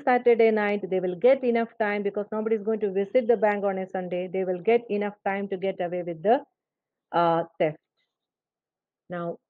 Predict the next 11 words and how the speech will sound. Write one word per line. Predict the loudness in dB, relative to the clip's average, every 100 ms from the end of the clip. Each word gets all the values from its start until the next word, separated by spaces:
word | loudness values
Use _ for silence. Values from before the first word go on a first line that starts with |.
| -8
it | -6
would | 2 2
have | 4 0
been | 0 -2
too | -4 -2 0
bad | 2 2 2 0
for | 0 0
Jabez | 2 2 4 4
Wilson | 4 0 0 -6 -6 -10 -10
if | -10 -6
he | -6 -6